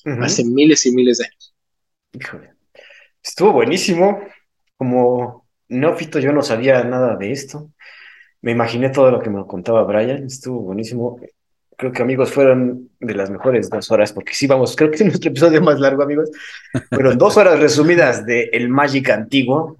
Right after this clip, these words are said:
Speaker 1: Buenísimo, Brian. Gracias por aventarte todo este, este relato. La verdad fue una película aquí en mi mente.
Speaker 2: Sí, no, no, gracias, muchachos, y espero, eh, nuestros escuchas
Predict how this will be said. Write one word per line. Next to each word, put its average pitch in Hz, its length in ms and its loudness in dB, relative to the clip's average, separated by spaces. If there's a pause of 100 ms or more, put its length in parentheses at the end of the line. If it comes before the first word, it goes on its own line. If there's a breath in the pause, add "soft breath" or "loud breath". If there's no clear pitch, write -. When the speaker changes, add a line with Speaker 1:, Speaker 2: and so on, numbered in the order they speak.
(120)
Speaker 1:
Buenísimo, 123 480 0
Brian. 127 280 4
Gracias 151 280 2
por 123 140 2
aventarte 117 500 0
todo 120 280 0
este, 104 500 -6 (640)
este - 440 -4
relato. 101 720 -4 (180)
La 107 80 -10
verdad 123 240 0
fue 180 120 0
una 175 180 0
película 139 400 0
aquí 127 180 -2
en 135 100 0
mi 117 100 -2
mente. 135 360 -6 (840)
Speaker 2:
Sí, - 200 -6
no, 165 180 6
no, 151 200 2
gracias, 156 240 4
muchachos, 139 320 -2
y 131 40 2
espero, 147 440 2 (100)
eh, 120 200 0
nuestros 117 300 -4
escuchas - 520 -2